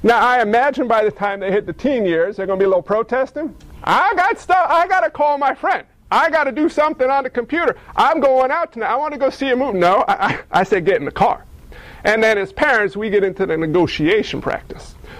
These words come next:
"Well, listen, we have bad moments in my house." Now, this wouldn't really happen, but I might hypothetically say, "Look, just get in the car and I'll give you Oreos, okay?"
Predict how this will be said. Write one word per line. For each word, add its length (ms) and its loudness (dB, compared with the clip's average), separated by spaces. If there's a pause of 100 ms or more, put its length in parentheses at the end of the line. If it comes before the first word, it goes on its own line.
(120)
"Well, 220 4
listen, 400 -2 (800)
we 100 2
have 160 2
bad 180 2
moments 300 -6
in 60 -4
my 100 0
house." 180 -4
Now, 120 4
this 180 2
wouldn't 260 2
really 240 2
happen, 540 -4 (920)
but 120 4
I 160 2
might 200 2
hypothetically 680 -2
say, 180 2
"Look, 360 0 (720)
just 240 -4
get 220 2
in 60 -6
the 100 2
car 220 2
and 100 2
I'll 40 2
give 160 -2
you 80 2
Oreos, 760 0
okay?" 420 0